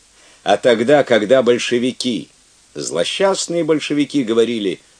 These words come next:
«Никакой поддержки, никакого доверия этому правительству», сколько тогда сыпалось на нас обвинений в анархизме. Теперь все говорят, что прежнее правительство было плохо. А что же,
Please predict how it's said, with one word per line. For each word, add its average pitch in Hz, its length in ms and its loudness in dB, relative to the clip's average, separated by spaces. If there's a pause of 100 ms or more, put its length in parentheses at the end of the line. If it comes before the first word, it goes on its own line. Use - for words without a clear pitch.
(200)
«Никакой 139 560 2
поддержки, 127 720 0
никакого 135 600 2
доверия 165 520 4
этому 101 360 2
правительству», 78 800 -4 (280)
сколько 196 640 2
тогда 135 340 0
сыпалось 139 560 -4
на 120 100 -6
нас 120 240 -4
обвинений 120 640 -4
в 98 80 -4
анархизме. 110 720 -4 (1120)
Теперь 160 340 0
все 160 300 -4
говорят, 156 460 0
что - 240 0
прежнее 139 580 0
правительство 120 680 0
было 107 260 -2
плохо. - 420 -6 (800)
А 131 140 2
что 143 360 2
же, 80 340 -2